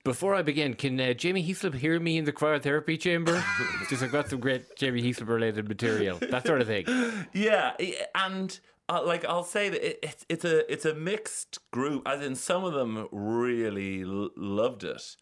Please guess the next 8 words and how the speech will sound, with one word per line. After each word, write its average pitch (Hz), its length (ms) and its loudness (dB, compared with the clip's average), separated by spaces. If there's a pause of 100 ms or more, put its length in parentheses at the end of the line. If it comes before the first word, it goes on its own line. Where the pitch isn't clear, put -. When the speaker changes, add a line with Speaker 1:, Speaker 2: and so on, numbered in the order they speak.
(220)
Speaker 2:
and 101 200 -8
some 165 400 -4
of 120 100 0
them 98 160 -4
were 95 220 -6
staring 117 760 -4
at 95 160 -6
me. 92 220 -6